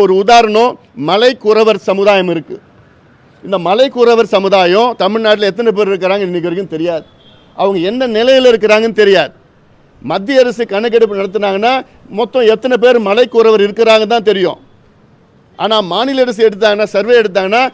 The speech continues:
அந்த மலைக்குறவர்களுக்கு வீடு இருக்கா, படிச்சிருக்கிறாங்களா, எத்தனை பேர் வேலைக்கு போயிருக்கிறாங்க, எங்கெங்க இருக்கிறாங்க,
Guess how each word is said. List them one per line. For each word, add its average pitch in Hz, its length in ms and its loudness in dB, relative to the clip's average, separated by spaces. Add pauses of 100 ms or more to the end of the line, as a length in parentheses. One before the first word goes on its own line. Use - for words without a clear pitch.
(220)
அந்த 190 140 -4 (100)
மலைக்குறவர்களுக்கு 220 840 0
வீடு 233 240 -2
இருக்கா, 190 280 -2 (640)
படிச்சிருக்கிறாங்களா, 208 800 2 (440)
எத்தனை 240 240 -2
பேர் 214 180 2
வேலைக்கு 233 320 2
போயிருக்கிறாங்க, 190 540 -2 (1000)
எங்கெங்க 247 360 0
இருக்கிறாங்க, 202 460 2